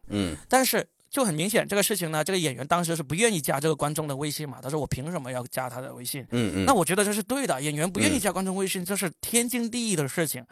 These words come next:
Speaker 2: 那么我也会问这个演员，“那你能不能向这个观众道歉一下？”我会跟这个演员说，“你向他道歉是因为我作为俱乐部希望你向他道歉，因为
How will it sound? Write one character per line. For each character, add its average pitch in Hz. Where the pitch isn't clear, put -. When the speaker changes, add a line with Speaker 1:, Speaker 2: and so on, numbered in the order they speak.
Speaker 2:
那 180
么 147
我 147
也 185
会 185
问 190
这 160
个 151
演 131
员 123
，“那 156
你 139
能 147
不 170
能 147
向 160
这 147
个 131
观 147
众 143
道 147
歉 143
一 131
下？” 175
我 165
会 -
跟 277
这 277
个 240
演 160
员 139
说 156
，“你 139
向 190
他 160
道 175
歉 156
是 160
因 156
为 147
我 143
作 180
为 160
俱 170
乐 175
部 147
希 262
望 339
你 147
向 139
他 139
道 143
歉， 139
因 147
为 143